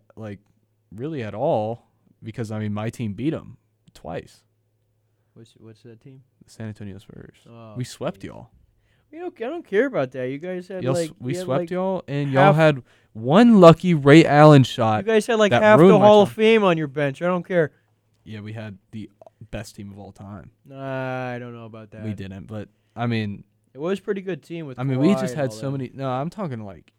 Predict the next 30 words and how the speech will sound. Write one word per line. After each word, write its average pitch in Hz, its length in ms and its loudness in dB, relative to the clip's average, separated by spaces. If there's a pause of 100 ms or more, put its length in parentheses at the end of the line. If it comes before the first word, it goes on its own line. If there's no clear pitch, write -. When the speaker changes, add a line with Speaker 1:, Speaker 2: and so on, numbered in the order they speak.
(100)
Speaker 1:
when, 110 280 -16 (140)
even 127 280 -14
when 104 140 -12
we 98 100 -18
swept 107 440 -20
y'all, 139 300 -8
like, 107 180 -12 (180)
prime 113 400 -10
Manu, 113 680 -8 (720)
Tony 113 220 -6 (100)
Speaker 2:
Well, - 0 -
yeah. 135 200 -8
Speaker 1:
Parker, 113 480 -6
Tim 107 300 -12
Duncan. 110 760 -14
Speaker 2:
That 156 100 -8
was 175 160 -8
just 180 220 -18
'cause 156 180 -16
LeBron, 135 560 -14
it 135 140 -12
was, 135 140 -16
he 147 100 -20
was 135 140 -20
his, 123 160 -20 (240)
it 120 80 -20
was 127 100 -20
his 127 160 -16
Speaker 1:
By 120 80 -20
Speaker 2:
rookie 127 220 -8